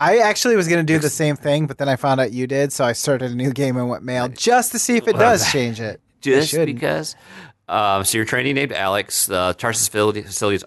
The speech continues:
Speaker 2: becomes under attack by terrorists, and then you find out it's actually a cult.
Speaker 1: Yeah,
Speaker 2: Um,
Speaker 1: Sears.
Speaker 2: during the
Speaker 1: Something
Speaker 2: at-
Speaker 1: like that.
Speaker 2: yeah,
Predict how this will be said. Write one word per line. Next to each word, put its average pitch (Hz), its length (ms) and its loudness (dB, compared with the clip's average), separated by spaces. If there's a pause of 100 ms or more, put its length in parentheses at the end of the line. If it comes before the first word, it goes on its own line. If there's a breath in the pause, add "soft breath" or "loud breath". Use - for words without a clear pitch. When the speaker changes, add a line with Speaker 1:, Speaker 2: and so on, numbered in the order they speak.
Speaker 2:
becomes 98 300 -8
under 92 200 -4
attack 117 500 -6 (300)
by 92 140 -4
terrorists, 95 720 -2 (100)
and 85 220 -10
then 87 60 -10
you 82 80 -14
find 90 120 -8
out 82 60 -10
it's 78 80 -14
actually 85 220 -10
a 73 40 -12
cult. - 460 -4 (460 soft breath)
Speaker 1:
Yeah, 101 480 0
Speaker 2:
Um, 90 80 2
Speaker 1:
Sears. 151 420 0 (140)
Speaker 2:
during 127 260 0
the 120 80 0 (100)
Speaker 1:
Something 127 60 -10
Speaker 2:
at- 135 60 -10
Speaker 1:
like 143 80 -16
that. - 880 -20
Speaker 2:
yeah, 80 380 -4